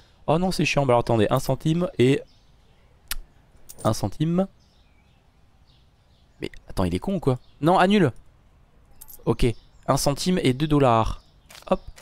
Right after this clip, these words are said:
hop. Hein ? Qu'est-ce que c'est que cette histoire ? Ah oui, bah c'est bon, voilà.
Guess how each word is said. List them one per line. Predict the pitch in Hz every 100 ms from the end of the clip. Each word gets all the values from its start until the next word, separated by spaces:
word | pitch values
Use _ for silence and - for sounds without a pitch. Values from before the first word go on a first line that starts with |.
| -
hop. | 139 - - - _ _ _ _ _ - - _ _ _ _ _ _ _ -
Hein ? | 147 415 - - _ _ - _ - _ _ _ _
Qu'est-ce | - 233
que |
c'est | -
que | -
cette | -
histoire ? | 117 - 131 143 151
Ah | 214
oui, | 381
bah | 214
c'est | 233
bon, | 392
voilà. | 294